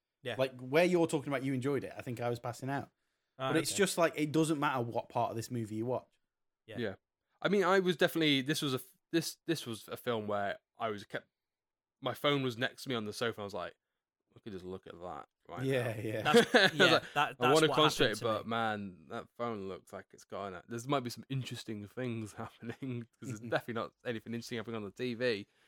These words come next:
Speaker 1: Yeah.
Speaker 3: It's okay, I guess.
Speaker 1: Yeah, that's
Speaker 3: But
Speaker 1: kind, that's kind of what happened. That's kind of what happened with me. Like, there was a lot of looking at other stuff, and then I actually got really quite drawn. As soon as they entered the cave,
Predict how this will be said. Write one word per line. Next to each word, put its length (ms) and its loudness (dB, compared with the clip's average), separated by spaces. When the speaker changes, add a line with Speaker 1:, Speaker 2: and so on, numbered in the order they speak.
Speaker 1:
Yeah. 280 -4
Speaker 3:
It's 160 -2
okay, 400 4
I 120 4
guess. 520 -2
Speaker 1:
Yeah, 160 0
that's 260 0
Speaker 3:
But 60 -6
Speaker 1:
kind, 220 -4
that's 160 -6
kind 200 -6
of 80 -10
what 160 -10
happened. 340 -14
That's 120 -20
kind 140 -4
of 60 -8
what 80 -8
happened 240 -6
with 100 -14
me. 320 -12
Like, 160 -12
there 80 -12
was 120 -10
a 60 -8
lot 260 -6
of 80 -12
looking 260 -14
at 80 -20
other 160 -18
stuff, 340 -8
and 180 -12
then 300 -10
I 100 -6
actually 260 -8
got 180 -14
really 200 -14
quite 260 -12
drawn. 200 -12
As 80 -14
soon 140 -6
as 80 -10
they 80 -2
entered 240 -6
the 80 -18
cave, 400 -8